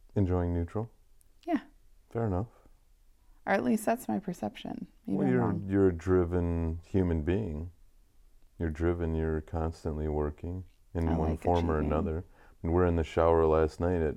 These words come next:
Speaker 1: what, midnight, showering off the evening's events. And, uh, we were still creating, we were still crafting. We're just, I mean, it was vocally, but our minds were still abuzz with things we can do, things we can say, things we could be.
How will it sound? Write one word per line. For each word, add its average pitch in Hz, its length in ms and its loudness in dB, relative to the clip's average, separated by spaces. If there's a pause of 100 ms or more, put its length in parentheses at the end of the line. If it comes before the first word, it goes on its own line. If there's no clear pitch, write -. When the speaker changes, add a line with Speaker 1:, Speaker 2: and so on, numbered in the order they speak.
Speaker 1:
what, 73 260 -2
midnight, 78 760 -2 (840)
showering 76 460 -2
off 78 220 -4
the - 100 -8
evening's 76 420 -4
events. 76 600 -4 (840)
And, 80 480 -4
uh, 80 320 0
we 85 160 -2
were 90 100 -2
still 82 420 2
creating, 87 680 -2
we 80 60 -2
were 78 60 -4
still 82 320 0
crafting. 80 600 -4
We're 78 220 -2
just, 78 340 -6
I 82 100 0
mean, 80 180 -2
it 76 80 -2
was 73 120 -2 (140)
vocally, 76 560 0
but 78 380 -4 (420)
our 82 100 0
minds 78 500 -2
were 76 100 -2
still 76 420 2
abuzz 78 640 0
with 73 300 -2
things 78 300 -2
we 78 140 -4
can 73 180 -6
do, 80 280 -2
things 78 320 -4
we 76 80 -10
can 73 180 -10
say, 76 540 -4
things 73 260 -8
we 73 80 -8
could 71 220 -12
be. 76 320 -4